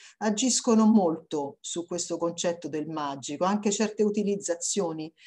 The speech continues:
del patrimonio <laughs> letterario, antropologico, a cominciare da Marcel Mauss, il dono e tutto quanto,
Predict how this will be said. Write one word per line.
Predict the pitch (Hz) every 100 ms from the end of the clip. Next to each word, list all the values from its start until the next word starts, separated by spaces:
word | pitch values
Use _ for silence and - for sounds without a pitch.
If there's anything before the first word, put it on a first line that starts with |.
| -
del | - 175 175
patrimonio | 170 165 170 165 170 165 165 190
<laughs> | 175 175
letterario, | 175 170 202 - - 175 160 156
antropologico, | - 170 160 151 160 160 156 143 160
a |
cominciare | - 170 170 175 170 160
da | 151
Marcel | 156 156 - 165
Mauss, | 165 170 160 160 151
il | 147 160
dono | 160 160 151
e | 147
tutto | 214 208 214
quanto, | 160 143 170